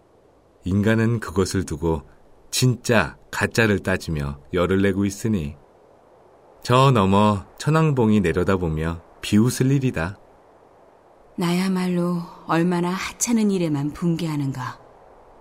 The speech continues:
Speaker 2: 고작 불쌍한 안내양한테 분개하고, 백이십 원짜리 연탄이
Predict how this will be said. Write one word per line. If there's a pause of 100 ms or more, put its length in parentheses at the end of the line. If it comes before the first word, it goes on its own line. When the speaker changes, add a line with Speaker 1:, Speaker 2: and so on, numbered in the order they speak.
(500)
Speaker 2:
고작
불쌍한
안내양한테
분개하고, (720)
백이십
원짜리
연탄이